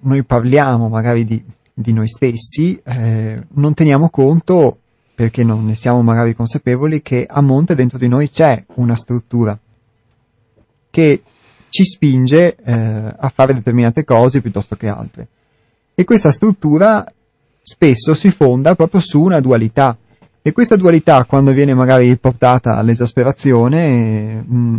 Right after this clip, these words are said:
rischia anche di farci inceppare, come quando un computer si inceppa perché riceve più comandi contemporaneamente, eh, così accade a volte anche dentro di noi. E quindi, mm,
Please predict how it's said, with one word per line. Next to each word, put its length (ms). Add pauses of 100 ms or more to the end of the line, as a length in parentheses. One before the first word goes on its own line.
rischia 480
anche 260
di 80
farci 720
inceppare, 600
come 220
quando 260
un 80
computer 480
si 160
inceppa 540
perché 240
riceve 360
più 140
comandi 500
contemporaneamente, 1120 (440)
eh, 680 (480)
così 540
accade 400
a 80
volte 300
anche 260
dentro 240
di 140
noi. 280 (600)
E 140
quindi, 440 (320)
mm, 120